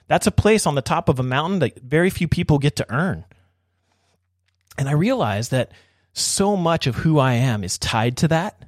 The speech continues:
And there's still even shame and embarrassment in it because I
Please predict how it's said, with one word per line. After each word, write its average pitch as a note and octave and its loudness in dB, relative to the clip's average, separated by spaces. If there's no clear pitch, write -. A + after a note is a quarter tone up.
And D3+ 0
there's D3 0
still F3 0
even C#3+ 0
shame C#3+ 0
and A#2 -4
embarrassment A2+ -2
in A#2 -4
it C#3 -4
because A#2 -6
I G2+ -6